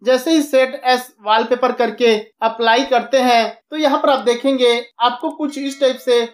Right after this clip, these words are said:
इसका लेआउट देखने को मिलता है। पहले दोस्तों आपको सेंटर अलाइन में देखने को मिलता था,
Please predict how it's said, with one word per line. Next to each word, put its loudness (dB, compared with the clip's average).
इसका -4
लेआउट 2
देखने 0
को -2
मिलता 0
है। 4
पहले 0
दोस्तों 0
आपको 0
सेंटर -2
अलाइन 2
में -2
देखने -4
को -2
मिलता -2
था, -8